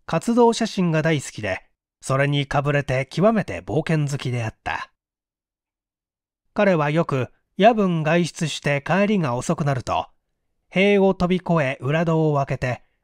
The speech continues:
歌人の知らぬ間に自分の寝室へ入るのであった。母が生きていたら、もっとおとなしく育ったろうにと、由紀子はいつも思うのであっ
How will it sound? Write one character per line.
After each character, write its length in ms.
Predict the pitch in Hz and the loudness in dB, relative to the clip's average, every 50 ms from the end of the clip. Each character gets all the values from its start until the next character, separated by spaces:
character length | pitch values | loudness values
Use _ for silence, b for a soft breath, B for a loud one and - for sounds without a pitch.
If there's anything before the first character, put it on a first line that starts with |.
| _ _ _ | _ _ _
歌 160 | - 170 170 | -2 -2 0
人 280 | - 240 247 240 240 | 0 0 0 2 2
の 120 | 233 226 220 | 2 2 2
知 160 | - - 208 | 0 0 2
ら 120 | 202 214 | 2 2
ぬ 80 | 208 208 | 2 2
間 120 | 196 196 196 | 2 2 2
に 160 | 185 185 180 | 4 2 2
自 220 | 175 139 135 135 | 0 -2 -4 -2
分 260 | 147 185 202 202 196 190 | 0 0 2 2 2 2
の 60 | 185 | 0
寝 340 | 170 - - 175 180 175 156 | 0 0 0 0 2 0 0
室 260 | - - - 170 165 | -4 -6 -4 -2 0
へ 80 | 160 | 0
入 260 | 151 - - 170 165 139 | 0 -2 0 0 0 0
る 80 | 123 | -2
の 120 | 104 95 92 | -4 -4 -6
で 140 | 92 90 | -4 -4
あ 40 | 87 | -6
っ 100 | 85 - _ | -6 -8 _
た。 300 | _ 85 78 - - - _ _ _ _ _ _ _ _ _ _ _ _ _ _ _ _ _ _ _ _ _ _ _ _ _ _ _ _ _ _ _ _ | _ -8 -6 -6 -10 -14 _ _ _ _ _ _ _ _ _ _ _ _ _ _ _ _ _ _ _ _ _ _ _ _ _ _ _ _ _ _ _ _
母 360 | _ - 156 131 110 143 131 120 | _ 2 2 2 2 0 -2 -2
が 220 | 120 120 120 127 | -2 -4 -2 -2
生 140 | 135 147 139 | -2 -4 -4
き 120 | - - | -6 -6
て 140 | - 139 131 | -2 -2 0
い 100 | 131 123 | 0 -2
た 140 | - 123 123 | -2 -2 -2
ら、 340 | 127 123 113 110 - - - _ _ _ _ | 0 0 -2 -2 -6 -8 -16 _ _ _ _
も 120 | 165 180 | 0 0
っ 80 | 190 - _ _ _ | 0 0 _ _ _
と 240 | 175 156 156 147 143 | 2 2 4 2 2
お 60 | 170 | 2
と 140 | - 196 208 | 2 2 2
な 100 | 214 196 | 2 0
し 140 | - - | -2 -6
く 140 | - - 170 | -6 -4 -4
育 200 | 151 - - 156 165 | -4 0 0 0 2
っ 140 | 175 170 - _ | 0 -2 -4 _
た 160 | - 151 147 143 | -2 0 0 2
ろ 180 | 147 147 143 | 0 0 0
う 40 | 135 | -2
に 120 | 131 117 | -4 -6
と、 280 | - - 98 82 - - _ _ _ _ _ _ | -6 -6 -6 -6 -6 -8 _ _ _ _ _ _
由 140 | 123 123 123 | -8 -8 -8
紀 120 | - - | -8 -8
子 120 | - 123 104 | -6 -4 -2
は 160 | 98 85 90 | -2 -2 -2
い 120 | 127 175 | -4 -4
つ 160 | - - - | -4 0 0
も 240 | 175 147 120 110 104 | 0 0 0 -2 -4
思 220 | 104 131 139 135 123 | -2 -2 0 -2 -2
う 40 | |
の 100 | 107 95 | -4 -6
で 140 | 92 92 92 | -6 -6 -6
あ 60 | 92 | -8
っ 80 | 90 | -8